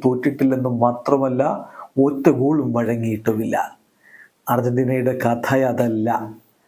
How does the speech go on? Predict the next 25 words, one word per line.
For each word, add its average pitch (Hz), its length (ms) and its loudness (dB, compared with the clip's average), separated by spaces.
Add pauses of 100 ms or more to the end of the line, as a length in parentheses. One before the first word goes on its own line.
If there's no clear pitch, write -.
(280)
ആദ്യ 123 300 2
കളി 123 200 0 (140)
തോറ്റിട്ടാ 131 480 4
അവർ 123 220 2
വരുന്നത്. 110 360 0
അതിപ്പോ 117 280 0
രണ്ടായിരത്തി 120 380 0
ഇരുപത്തിരണ്ട് 120 360 -2
വേൾഡ് 110 260 -2
കപ്പും 117 240 -2
അങ്ങനെയാ. 107 260 -6
പക്ഷെ 110 240 -14
പിന്നെ 113 160 -8
അവർ 113 140 0
കപ്പ് 107 200 -4
കൊണ്ടുപോയി. 104 340 -8 (1080)
ഒളിമ്പിക്സിലും 147 680 2
ആദ്യ 131 240 2
കളി 127 280 0
തോറ്റാ 123 340 2
വരുന്നത്. 117 360 0
പക്ഷെ 120 240 0
പിന്നീട് 135 480 0
അവർ 117 300 0
വിജയത്തില്, 123 800 0